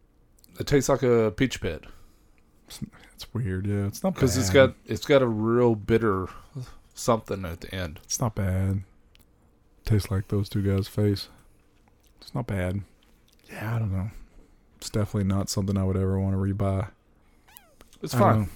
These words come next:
Speaker 1: It's fine.
Speaker 2: Hmm.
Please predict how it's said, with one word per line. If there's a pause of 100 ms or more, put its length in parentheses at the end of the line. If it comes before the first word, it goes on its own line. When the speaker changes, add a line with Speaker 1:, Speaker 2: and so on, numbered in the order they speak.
(160)
Speaker 1:
It's
fine. (1500)
Speaker 2:
Hmm.